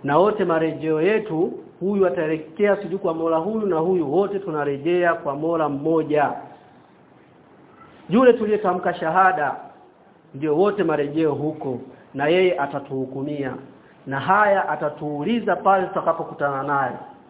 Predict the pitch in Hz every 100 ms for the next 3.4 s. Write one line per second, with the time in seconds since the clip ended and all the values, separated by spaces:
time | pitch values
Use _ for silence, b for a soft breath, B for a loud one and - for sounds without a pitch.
0 | - - - - - 180 185 226 254 254
1 | 240 202 214 202 196 233 233 226 208 196
2 | 196 190 202 190 202 233 220 202 190 185
3 | 202 214 185 131